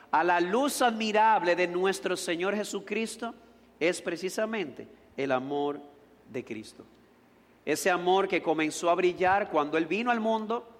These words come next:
y dio su vida por nosotros, y ahora Él espera que esa misma luz siga brillando a través de nosotros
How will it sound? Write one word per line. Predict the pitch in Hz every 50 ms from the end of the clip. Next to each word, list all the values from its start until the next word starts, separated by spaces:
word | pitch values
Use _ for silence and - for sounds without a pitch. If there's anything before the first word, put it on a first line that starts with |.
| - - - - -
y | - 160 170
dio | 147 165 190 196
su | - - 220 196 180
vida | 185 220 233 226 226 214 -
por | 202 208 196
nosotros, | 202 196 - - 175 151 147 143 147 147 147 - - - - - - -
y | 170 175
ahora | 170 165 170 196 220 226
Él | 226 220
espera | 220 214 - - - 240 226 214 190 170 165
que | - 175 180
esa | 190 185 - 233 214
misma | 196 190 202 226 240 - - 226 233 220
luz | 208 202 190 180 180 170 -
siga | - - - - - 220 240 240 240 240
brillando | 220 220 220 196 185 220 220 214 202 185 175 180
a | 180 180
través | 214 190 190 185 180 170 208 247 269 240 -
de | 262 254
nosotros | 240 233 - - 247 247 240 - - 147 143 143 - - -